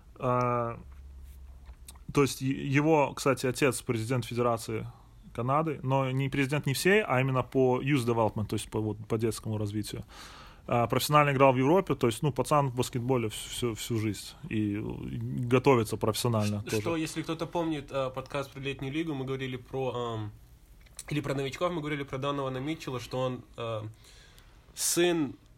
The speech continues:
Speaker 2: сын, а, профессиональных атлетов, из семьи профессиональных атлетов, и насколько это сильно влияет, когда игроки переходят на профессиональный уровень, что они уже готовы, то есть им не нужен там условный ветеран, чтобы их учить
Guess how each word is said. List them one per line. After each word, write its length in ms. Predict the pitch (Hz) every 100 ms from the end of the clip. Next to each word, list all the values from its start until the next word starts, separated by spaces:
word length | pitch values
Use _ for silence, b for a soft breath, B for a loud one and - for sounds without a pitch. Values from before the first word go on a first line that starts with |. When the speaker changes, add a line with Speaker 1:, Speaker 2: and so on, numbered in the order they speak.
| -
Speaker 2:
сын, 400 | - - 156 143
а, 120 | 131
профессиональных 520 | 123 135 - 147 139 147
атлетов, 460 | 139 208 226 160 - -
из 120 | 123
семьи 220 | 143 139
профессиональных 480 | 135 127 135 131 123
атлетов, 320 | 131 123 117
и 40 | 123
насколько 340 | 113 156 151
это 120 | 143
сильно 260 | 135 147 143
влияет, 600 | 131 143 135 117 104 - -
когда 460 | 117 113 117 110 -
игроки 360 | 120 123 120
переходят 480 | 123 123 117 127 117
на 60 | 117
профессиональный 460 | 113 - 131 127
уровень, 240 | 160 160 131
что 180 | - 127
они 160 | 131
уже 320 | 135 123 147
готовы, 720 | 123 120 127 135 127 117 107 -
то 60 |
есть 180 | 139 113
им 80 | 156
не 80 | 160
нужен 300 | 180 151 127
там 240 | 127 120
условный 380 | 120 139 131 131
ветеран, 340 | 127 143 165
чтобы 300 | 170 - 131
их 80 | 120
учить 420 | 131 - 127 113